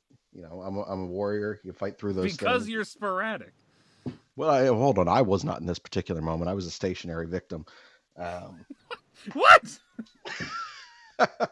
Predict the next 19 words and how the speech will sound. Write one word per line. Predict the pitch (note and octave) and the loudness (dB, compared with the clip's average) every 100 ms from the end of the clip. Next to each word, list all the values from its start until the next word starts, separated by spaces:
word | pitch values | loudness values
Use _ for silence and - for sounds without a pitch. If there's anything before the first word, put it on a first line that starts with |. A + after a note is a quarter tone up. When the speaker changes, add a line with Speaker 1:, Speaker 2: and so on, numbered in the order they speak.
| _ _ _ _ _ _ _ _ _ _ _ _ _ _ _ | _ _ _ _ _ _ _ _ _ _ _ _ _ _ _
Speaker 1:
God | - D4+ | -10 -8
damn | F#3+ E3 C#3 | -4 -4 -4
it. | - | -10
I | C3 | -10
have | G#3+ D3 | -8 -6
no | C#3+ G#3 C3 | -6 -6 -6
idea | C3+ F3 C#3 | -8 -10 -10
where | G2 | -8
this | G2+ - | -10 -10
stupid | - - F3+ - C#3 | -14 -12 -12 -14 -10
thing | C#3 B2+ | -8 -6
is. | G#3 G3 - _ _ _ _ _ B2 | -6 -8 -10 _ _ _ _ _ 0
Whatever. | C#3+ G#2 E2+ - | 4 4 0 -6
I | A2 | -2
give | A#2+ G2+ | 0 2
up. | F2 - _ _ _ | 0 -4 _ _ _
Katie, | C3 B2 B2 - | -4 -4 -6 -8
it | A2+ | -10
existed | G#2 G2 G#2+ A2+ F2+ | -8 -6 -8 -10 -14